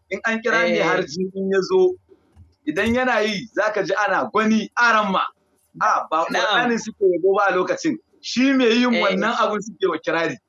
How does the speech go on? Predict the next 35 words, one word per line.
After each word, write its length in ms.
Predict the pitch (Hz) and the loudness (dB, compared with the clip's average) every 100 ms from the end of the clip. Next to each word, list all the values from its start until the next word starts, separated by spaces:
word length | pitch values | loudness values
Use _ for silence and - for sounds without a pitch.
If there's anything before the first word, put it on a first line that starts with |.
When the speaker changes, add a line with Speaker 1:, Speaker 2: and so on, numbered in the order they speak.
| - - - - _ _ _ _ 165 | -20 -20 -20 -20 _ _ _ _ -4
Speaker 2:
Na'am, 340 | 180 196 165 156 156 | -2 0 0 0 -2
akaramakallahu. 640 | 170 151 143 147 139 - | -2 -2 -2 -4 -2 0
Speaker 1:
Ina 100 | 247 220 | 0 0
ba 80 | 208 | 0
ta 80 | 208 214 | 0 -2
an 80 | 208 214 208 | -2 -2 -2
gane. 180 | 180 - _ _ _ _ _ | -4 -6 _ _ _ _ _
Ba 160 | 170 185 | 0 2
wai, 120 | 240 | 2
Speaker 2:
An 100 | 170 | 2
gane 240 | 165 165 160 | 2 0 2
Speaker 1:
ba 80 | 190 | 2
wai 100 | 233 | 2
Speaker 2:
shi. 80 | 240 | 2
Speaker 1:
shauƙin 320 | 247 254 262 226 | 0 0 -2 -2
annabi 260 | 202 226 208 | -2 -2 0
ba 80 | 202 | 0
ne. 60 | |
A'a, 380 | 190 226 214 165 | 0 2 2 0
abin 220 | - 254 | 0 -2
da 80 | 240 | 0
muke 220 | 233 233 220 | 0 0 0
yi 140 | 233 214 | 2 2
ne 160 | 208 | 0
a 200 | 226 202 196 | 2 2 4
lokacin 420 | 247 214 208 208 | 2 2 -4 -4
yake, 440 | 202 - 202 156 - _ _ _ | -2 0 2 0 -2 _ _ _
ya 240 | 262 214 214 | 0 2 0
sa 260 | 240 226 202 | 0 0 2
ya 280 | 202 214 | 2 0
gane 340 | 208 226 233 214 | 0 0 2 2
ya 100 | 196 | 2
haɗu 300 | 202 202 202 | 2 2 0
da 100 | 190 | 0
wani 400 | 185 190 190 190 | 2 2 0 -4